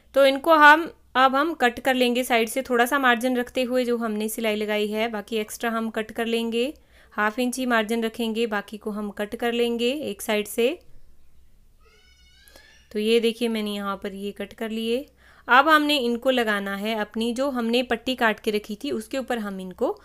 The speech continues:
लगाएंगे। तो किस तरह से लगाएंगे वो मैं आपको दिखाती हूँ। अब देखिए इस तरह से हम इनको रखेंगे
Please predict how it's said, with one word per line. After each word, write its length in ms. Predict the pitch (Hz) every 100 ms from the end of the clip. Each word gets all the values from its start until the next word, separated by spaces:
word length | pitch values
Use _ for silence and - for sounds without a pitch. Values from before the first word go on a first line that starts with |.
| - -
लगाएंगे। 640 | 208 185 170 160 165 165 160 _ _ _ _ _ _ _ -
तो 60 |
किस 220 | 214 214 -
तरह 160 | 247
से 140 | 262 262
लगाएंगे 480 | 240 226 226 226
वो 160 | 233 214
मैं 140 | 214
आपको 200 | 208 -
दिखाती 400 | 220 214 196 -
हूँ। 200 | 190 202 269 - _ _ _ _ _ _ _ _ _ _ _ _ _ _ - _ _ _ _ _ _ _ _ _ _ _ _ _ _
अब 80 | 208
देखिए 240 | 214 220 247
इस 140 | 240
तरह 200 | 262 269
से 140 | 285
हम 180 | 277 269
इनको 220 | 277 269 269
रखेंगे 580 | 262 277 277 277 277